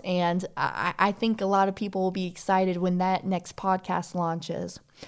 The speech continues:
But in the meantime, I just want to, uh, give you a, a little update and kinda just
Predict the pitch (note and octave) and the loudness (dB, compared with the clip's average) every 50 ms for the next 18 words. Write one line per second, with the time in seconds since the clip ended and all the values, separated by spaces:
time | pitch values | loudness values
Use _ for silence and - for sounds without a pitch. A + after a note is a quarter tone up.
0 | - - - - - - - - - A#3+ A#3+ A3+ - - D4 D#4 D#4+ D4+ D4 D4 | -18 -18 -18 -16 -16 -16 2 8 8 10 10 8 6 4 4 4 4 4 4 2
1 | C#4+ B3+ - C#4+ C4 C4 B3 - A#3+ B3 A#3+ C4 - C4+ C4+ C4 B3+ B3 - C4+ | 2 2 2 2 2 2 4 2 2 2 0 -2 -2 0 0 0 0 0 0 0
2 | B3+ B3 B3+ C4 B3+ - - - - - A3 G3 G3 G3 - C#4+ C#4+ C#4 B3 B3+ | 2 2 2 0 -2 -4 -12 -6 2 6 6 6 6 4 4 2 2 2 2 0
3 | B3+ C#4 C#4+ D4 C#4+ - - A3 A3 G#3 G#3 G#3 A3+ A#3+ C4 C4 C#4 C4 C4 B3 | 2 2 2 2 2 4 4 6 6 6 6 4 4 4 4 4 4 6 6 6
4 | B3 B3 - - B3+ B3 B3 B3 A#3+ A#3+ A3+ A3+ - C4 C4 C4+ B3+ B3+ B3 - | 6 4 2 4 6 6 6 4 2 0 0 2 2 0 2 2 0 -2 -4 -6